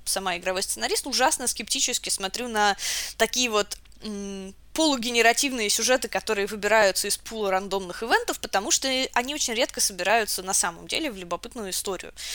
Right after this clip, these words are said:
Э, пока что вот делать длинные любопытные истории программы ещё не научились, на мой взгляд.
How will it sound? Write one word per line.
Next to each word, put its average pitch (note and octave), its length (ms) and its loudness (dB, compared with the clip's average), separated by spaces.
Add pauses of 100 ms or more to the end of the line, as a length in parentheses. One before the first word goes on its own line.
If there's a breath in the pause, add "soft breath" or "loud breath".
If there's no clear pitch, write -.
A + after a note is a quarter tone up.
(280 loud breath)
Э, G3 260 4 (180)
пока F4 320 6
что F#3 400 0 (1040)
вот A3+ 120 2
делать B3+ 320 6
длинные A#3 360 0
любопытные G3 520 -4
истории A#3+ 600 2
программы A3+ 480 0
ещё A3+ 240 -2
не A#3 140 -6
научились, G3 540 -4
на E3+ 80 -8
мой D#3+ 160 -14
взгляд. - 300 -10